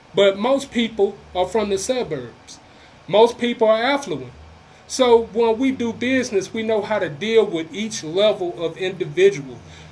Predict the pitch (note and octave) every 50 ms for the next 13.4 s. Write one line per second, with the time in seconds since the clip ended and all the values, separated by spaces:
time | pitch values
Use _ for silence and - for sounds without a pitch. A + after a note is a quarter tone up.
0 | - - - - - - - - G3 A3+ B3+ A#3+ - - A3 G#3+ G3+ G3+ F#3+ F#3+
1 | F#3+ F3+ - A3 G3 F#3 F3+ F3 F#3 F3 E3+ E3 F3+ F3+ F#3 F3 - D#3+ C#3+ -
2 | D3 E3+ E3 C#3 B2 A2+ - - - - - - - - - - - - - -
3 | - - - - - - - A3+ A3 A3 A3 G#3+ A3+ C#4 C#4+ C#4+ - G#3+ G#3+ F#3+
4 | - - C4+ B3+ A3+ A3 A3+ B3+ C4+ B3+ A3+ G#3+ G#3 G3 G3 F#3+ - F#3+ G3 F#3
5 | F#3 - - A3 G3+ G3+ G3 F#3+ F3+ - - - - - - - A3 A3 A#3 A3+
6 | - G#3 F3+ D#3 D3 D3+ F#3 A3+ A#3+ A#3+ A#3 A#3 - G#3+ A3+ B3 B3+ C4+ C4+ C#4
7 | C#4+ D4 D4 - - - - - - - - - - - - - - - - -
8 | - - - - - - - - D3 D3 F3 A3 G#3+ A3 G#3+ A3 A3 B3 A#3 A#3
9 | - G#3 F#3+ F3+ - - - A#3 G#3+ G3 F#3 F3+ E3+ E3 - F3 D#3+ D#3 D3 C#3
10 | D#3+ E3 E3+ D#3 - - - - - - - - - - - - - - - -
11 | - - - - - - - - - - G3+ A3+ A#3+ A#3 C4 B3+ A#3+ C4 B3 A#3
12 | B3 A#3+ G#3+ A3+ G#3+ G3+ G#3 - A#3+ A3+ A3 G#3+ G3+ G3+ - G#3+ G3+ F#3+ F#3+ -
13 | G#3 G#3 G3+ F3+ D#3+ D3 D3+ -